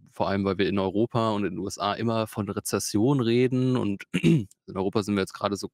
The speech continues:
knapp vorbeigeschlittert, aber wirtschaftliches Wachstum haben wir nicht gerade. Wie kann's dann sein, dass Assets wie Bitcoin gut performen? Na ja, die Antwort ist, äh, die Notenbanken müssen ja darauf reagieren oder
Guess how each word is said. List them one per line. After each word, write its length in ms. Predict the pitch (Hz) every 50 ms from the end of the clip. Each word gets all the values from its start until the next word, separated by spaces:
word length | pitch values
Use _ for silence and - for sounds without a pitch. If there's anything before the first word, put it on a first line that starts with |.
| _ -
knapp 200 | - - 104 -
vorbeigeschlittert, 920 | - - - - 110 127 127 127 - - 120 123 - - 123 120 120 110 -
aber 300 | 101 98 98 98 98 82 -
wirtschaftliches 640 | - 87 104 - 104 - 120 101 101 101 92 -
Wachstum 280 | - 113 - - - 104
haben 80 | 104 98
wir 80 | 95
nicht 180 | 104 127 - -
gerade. 320 | - - 104 101 113 113 - - - - - - _ _
Wie 80 | -
kann's 300 | - - 117 117 135 -
dann 180 | - 107 101 101
sein, 320 | - - 95 98 113 131
dass 200 | 120 107 - -
Assets 380 | - 104 - - 107 - - -
wie 100 | 101 92
Bitcoin 500 | - - 104 - - - 147 143 143 143
gut 180 | - 156 151 _
performen? 440 | - 135 - - 135 131 131 131
Na 100 | 117 107
ja, 100 | 110 120 110
die 140 | 101 - -
Antwort 400 | 107 123 147 - - 123 - -
ist, 260 | - 123 - - - _ _ - - - _ _ _ _ _ _ _ _ _ -
äh, 80 | 110 98
die 340 | 92 - 104 101 104 101 101
Notenbanken 720 | 98 104 110 139 160 - 127 95 - 95 101 107 - 113 110
müssen 240 | 110 110 - 127
ja 160 | 110 104 101 98
darauf 380 | 92 98 92 95 95 - -
reagieren 680 | 104 98 98 98 92 98 107 123 147 143 143 143 156 156
oder 380 | - - - 92 90 87 90